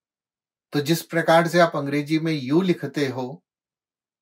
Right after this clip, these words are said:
उसी प्रकार से हम वह यू की आकृति बनाएंगे और उस आकृति के आगे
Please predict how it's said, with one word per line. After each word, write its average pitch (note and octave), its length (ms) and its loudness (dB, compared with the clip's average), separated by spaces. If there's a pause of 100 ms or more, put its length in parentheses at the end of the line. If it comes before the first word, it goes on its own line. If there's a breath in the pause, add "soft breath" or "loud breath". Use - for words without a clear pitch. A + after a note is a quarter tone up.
(840)
उसी E3 320 -2
प्रकार C#3+ 460 2
से A2 400 -6 (400)
हम D#3+ 320 2
वह C#3 180 2 (100)
यू C#3 300 0 (500)
की D#3 200 -6 (140)
आकृति C#3 760 -2 (1300)
बनाएंगे C#3 680 -2 (580)
और D#3 180 2
उस F3 180 0
आकृति D3+ 540 -4
के D#3 160 0
आगे A#2 480 -2